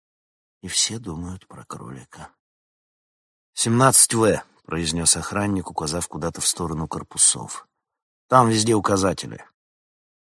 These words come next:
Троица быстро прошла внутрь, и Флора тут же почувствовала их облегчение. На всякий случай она запомнила номер семнадцать В. Охранник выжидающе смотрел на Флору. «Тура Лундберг»,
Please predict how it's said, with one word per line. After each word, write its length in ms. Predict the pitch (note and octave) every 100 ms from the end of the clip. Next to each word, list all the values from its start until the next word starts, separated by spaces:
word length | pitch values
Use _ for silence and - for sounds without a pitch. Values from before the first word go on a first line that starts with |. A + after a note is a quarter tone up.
| _ _ _
Троица 440 | - G#2+ A2+ - G#2+
быстро 400 | D#2+ F2 - F2+
прошла 440 | - E2+ - E2
внутрь, 400 | D2 F2 G2+ G#2
и 20 |
Флора 380 | F2 F2 F#2 F2+
тут 200 | - F#2+
же 120 | F2+
почувствовала 640 | D#2+ E2 - F2+ - E2 D#2+
их 240 | D#2+ -
облегчение. 840 | D#2 D2+ E2+ - - B1 A#1 G#1+ - _ _ _ _ _ _ _ _
На 100 | G#2+
всякий 280 | F#2+ G2 G2
случай 380 | - G2+ A2 G#2
она 160 | F#2+ F2
запомнила 500 | F2+ F2+ F2 F2+ F2
номер 440 | D#2 C#2+ D2 - _ _ _
семнадцать 680 | - F#2 D2+ - - F2+
В. 240 | D#2+ C#2+ - _ _ _ _ _ _ _
Охранник 640 | - G#2 G#2 G#2+ A2 G#2+ -
выжидающе 720 | F#2+ F2 E2 F#2 F#2 - F#2+
смотрел 520 | - F2 - D#2 E2
на 140 | D#2+ D#2+
Флору. 500 | - C2 A1+ - - _ _ _ _ _ _ _ _ _ _ _
«Тура 260 | A#2 G#2+ G#2
Лундберг», 600 | G#2+ G2 E2 D#2 -